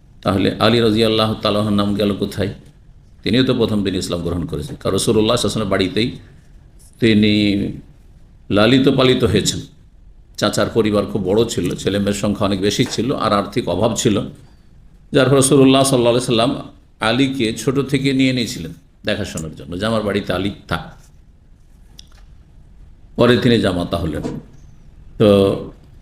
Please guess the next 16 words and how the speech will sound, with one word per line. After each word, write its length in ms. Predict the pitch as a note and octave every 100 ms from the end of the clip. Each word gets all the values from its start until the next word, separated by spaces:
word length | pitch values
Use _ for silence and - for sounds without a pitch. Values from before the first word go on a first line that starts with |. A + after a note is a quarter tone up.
| -
এই 120 | B2+
জন্য 240 | C#3 D#3 D3+
আলী 220 | C3 C#3+
রাদিয়াল্লাহু 480 | C#3 C3+ C#3 C#3 C#3
তাআলার 300 | B2+ B2+ B2
কথা 100 | B2+
উল্লেখ 240 | A#2 A2+
করা 180 | A2+ G#2+
হয়নি, 440 | F#2+ F#2+ F2+ A2
যে 480 | F#3 - E2+ F2 - - -
তিনি 460 | B2+ G#2 G#2+ - - -
তখন 260 | G#2 F#2+
নাবালক 420 | G2 E3+ B2 F2+ E2
ছিলেন, 280 | - C#2+ D2+ - - - - - -
ছোট 140 | F2+
ছিলেন, 300 | F#2 - D#2+